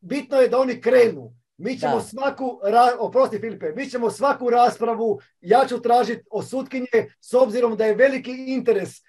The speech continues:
Speaker 1: naših franšizera, tražit ću da se svaka rasprava video snima. Ako mi ne dozvoli, em, moći će neko od vas ko bude u,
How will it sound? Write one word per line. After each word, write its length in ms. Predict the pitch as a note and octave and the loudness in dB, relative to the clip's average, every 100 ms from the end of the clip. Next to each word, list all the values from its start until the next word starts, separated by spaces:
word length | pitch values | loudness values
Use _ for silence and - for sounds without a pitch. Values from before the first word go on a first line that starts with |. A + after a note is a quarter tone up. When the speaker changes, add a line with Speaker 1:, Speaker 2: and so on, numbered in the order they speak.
| _ | _
Speaker 1:
naših 420 | F3+ B3 - A#3 | 0 2 0 -6
franšizera, 760 | A3+ A3+ G#3 F3+ G3+ A#3+ C4+ - _ - | -6 -6 -6 0 2 2 0 -2 _ -2
tražit 340 | G#3 C4 B3 | 0 0 -2
ću 80 | B3+ | -4
da 120 | A#3 | -4
se 140 | G#3+ | -4
svaka 540 | F#3+ A3+ B3+ B3+ A#3 - - | -4 -2 -2 0 0 -2 -4
rasprava 680 | F#3 A#3 - A#3+ B3 A3 G#3+ | 2 2 2 0 2 2 0
video 380 | G3+ B3+ B3 A3+ | -6 0 0 0
snima. 540 | A3+ D4+ C4+ D3+ A#2 _ _ - | -4 -8 -8 -8 -12 _ _ -2
Ako 300 | A3 A3+ C4 | 0 0 -2
mi 100 | C4 | -2
ne 120 | B3+ | -2
dozvoli, 540 | B3 A3 G#3+ B3+ C4+ C4 - _ _ | 0 0 4 4 4 -4 -10 _ _
em, 360 | F#3+ F#3+ G3 G3+ | -4 0 0 0
moći 400 | G#3 G#3+ B3+ - | -2 2 2 0
će 160 | A#3+ A3 | -2 0
neko 320 | A#3+ B3+ A#3+ | 0 0 0
od 120 | F#3+ | 0
vas 300 | A#3+ B3 A#3+ | 2 0 0
ko 120 | A3+ | -4
bude 300 | A3+ A#3+ G#3+ - _ _ - | -4 -2 -2 -4 _ _ -8
u, 260 | A3 G#3 | -4 -4